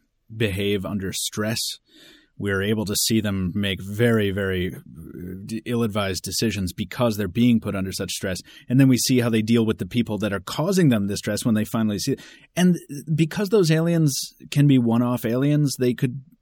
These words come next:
they could be written however the show needed them to be written. Whereas here, uh, these Organians have to conform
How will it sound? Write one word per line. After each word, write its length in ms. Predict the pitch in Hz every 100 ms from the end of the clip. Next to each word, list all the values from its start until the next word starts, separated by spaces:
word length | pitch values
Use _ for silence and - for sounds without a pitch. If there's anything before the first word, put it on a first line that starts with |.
| _ _ - 73
they 380 | 92 95 139
could 160 | 143 135
be 120 | 139
written 360 | 127 151 170 127
however 380 | 113 117 120 113
the 100 | 107
show 200 | 117 107
needed 320 | 107 107 92
them 120 | 92
to 100 | 92
be 100 | 101
written. 380 | 92 101 - - _ - - - _
Whereas 240 | 147 143 135
here, 480 | 180 170 165 156 - _ - 110
uh, 280 | 98 113 110
these 240 | 104 139 147
Organians 420 | 135 123 123 113
have 160 | 113 -
to 100 | 113
conform 760 | - 113 104 131 127 123 117